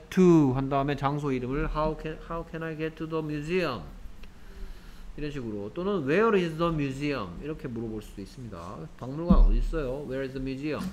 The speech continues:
또는 How can I get to the museum? 어떻게 하면 제가 도서관에 갈 수 있나요? 또는 당신은 나한테 알려줄 수 있나요? 라는 뜻의 Can you show me the way? 라는 표현도 있습니다. Can you show me the way to the museum?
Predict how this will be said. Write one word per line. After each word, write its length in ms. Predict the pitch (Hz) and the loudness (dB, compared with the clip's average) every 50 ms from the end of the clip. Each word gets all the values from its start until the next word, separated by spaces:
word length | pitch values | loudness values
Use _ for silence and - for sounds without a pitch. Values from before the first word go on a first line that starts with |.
| - - | -8 -8
또는 160 | - 135 127 117 - 156 | -8 -8 -6 -2 2 2
How 200 | 160 165 165 - | 2 2 0 -2
can 160 | 160 156 156 | -4 -2 -2
I 140 | 156 151 143 | -2 -2 -2
get 180 | 147 151 147 190 | 0 2 2 2
to 140 | 151 156 | 0 0
the 20 | 147 | -2
museum? 380 | 147 147 143 156 160 143 113 95 175 180 127 | -2 -2 -2 -2 -2 -2 -2 -2 -4 -4 -4
어떻게 300 | 131 - 165 151 - 165 | -6 -6 -6 -4 -2 -2
하면 200 | 156 151 139 123 | -2 -2 -4 -6
제가 300 | 127 127 123 123 110 104 | -6 -4 -4 -4 -6 -6
도서관에 400 | 117 113 117 120 127 127 135 135 | -6 -8 -6 -6 -6 -6 -4 -4
갈 120 | 131 123 | -6 -6
수 100 | 113 - | -6 -8
있나요? 380 | 110 104 98 92 92 101 110 117 - - - - - - - - - - - - - - - | -10 -10 -8 -10 -10 -10 -10 -12 -14 -18 -20 -20 -20 -20 -20 -18 -18 -18 -18 -20 -18 -10 -4
또는 400 | 180 190 196 190 185 165 143 131 | -2 0 2 2 2 0 2 4
당신은 380 | - 131 143 147 202 202 185 170 | 4 4 4 4 2 2 2 2
나한테 760 | 156 143 151 165 156 - 170 165 165 160 160 160 165 160 - - - | 2 0 0 0 -2 -2 0 2 2 2 2 0 -2 -4 -8 -12 -6
알려줄 340 | - 185 220 214 196 190 180 | -2 0 2 4 4 2 2
수 140 | 180 - 175 | 0 -2 -4
있나요? 580 | 165 156 151 151 151 151 147 147 143 135 127 120 | -4 -4 -4 -6 -4 -4 -2 -2 -2 -2 -2 -4
라는 160 | 120 117 117 | -4 -8 -8
뜻의 260 | 127 123 123 123 113 - - | -10 -8 -8 -8 -8 -8 -8
Can 260 | - 147 139 143 147 | -8 -6 -4 -4 -4
you 180 | 160 185 208 | -2 -2 -2
show 340 | 214 202 - - 180 170 170 | -2 -2 -2 -2 -2 -2 0
me 140 | 170 175 170 | -2 -2 0
the 140 | 160 165 151 139 120 113 117 | 0 0 0 0 0 -2 -2
way? 420 | 139 151 160 160 147 135 123 113 | 0 0 0 0 0 -2 -2 -4
라는 260 | 104 107 107 117 127 131 | -4 -6 -6 -6 -6 -8
표현도 260 | - 127 117 117 110 | -8 -8 -8 -8 -8
있습니다. 320 | 95 - - 113 113 107 92 - | -8 -10 -10 -12 -10 -10 -10 -10
Can 160 | - 110 101 101 | -10 -10 -8 -8
you 120 | 113 143 | -6 -8
show 240 | 170 170 - 165 151 143 | -8 -8 -6 -6 -6 -6
me 40 | 143 | -4
the 140 | 143 139 135 | -4 -2 -2
way 160 | 131 131 131 127 | -2 -2 -2 -4
to 120 | - - | -6 -10
the 100 | 131 127 | -10 -8
museum? 520 | 127 127 123 120 117 127 135 143 160 190 | -8 -8 -8 -6 -4 -4 -4 -4 -4 -6